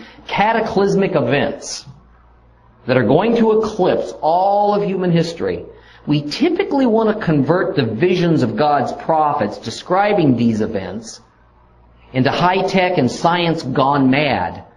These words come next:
experiments, don't we? So we hear of Christian scholars and writers thinking this must be about a nuclear exchange or some horrible chemical weapon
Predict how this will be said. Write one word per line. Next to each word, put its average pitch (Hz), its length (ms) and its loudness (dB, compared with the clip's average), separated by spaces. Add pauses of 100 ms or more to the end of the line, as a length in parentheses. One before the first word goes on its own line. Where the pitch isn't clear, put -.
(320)
experiments, 131 680 -2
don't 104 300 -4
we? - 80 -16 (1500)
So 165 160 0
we 160 120 4
hear 214 240 4
of - 120 0
Christian 208 380 2
scholars 180 600 0
and 139 120 -2
writers 156 400 2
thinking 151 380 -2
this 123 180 0
must 170 540 2
be 120 200 2
about 98 680 -4 (260)
a 147 80 -2
nuclear 165 640 2
exchange 160 720 0
or 113 100 -4
some 131 360 -4 (160)
horrible 170 580 0
chemical 175 580 0
weapon 107 480 0